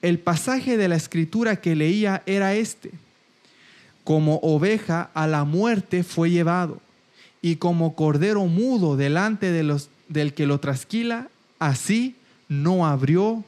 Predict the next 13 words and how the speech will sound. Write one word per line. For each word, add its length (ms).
su 260
boca. 360
En 220
su 300
humillación 920
no 340
se 200
le 120
hizo 300
justicia, 720
mas 300
su 160
generación, 840